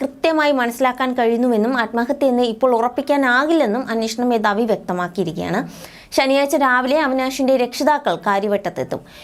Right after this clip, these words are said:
ഇവരുടെ മൊഴി പോലീസ് എടുക്കും. മകനെ കാണാതായിട്ട് എത്ര നാൾ, മകന് എന്തെങ്കിലും പ്രശ്നങ്ങൾ ഉണ്ടായിരുന്നോ,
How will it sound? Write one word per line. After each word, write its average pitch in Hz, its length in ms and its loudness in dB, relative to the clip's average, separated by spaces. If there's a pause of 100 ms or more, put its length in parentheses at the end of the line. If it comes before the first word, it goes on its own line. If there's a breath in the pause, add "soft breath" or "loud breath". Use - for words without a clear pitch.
ഇവരുടെ 285 280 2
മൊഴി 294 280 0
പോലീസ് 254 440 0
എടുക്കും. 277 300 0
മകനെ 254 380 0
കാണാതായിട്ട് 247 540 0
എത്ര 226 420 -2
നാൾ, 185 320 0
മകന് 220 460 0
എന്തെങ്കിലും 233 400 0
പ്രശ്നങ്ങൾ 254 440 0
ഉണ്ടായിരുന്നോ, 226 680 0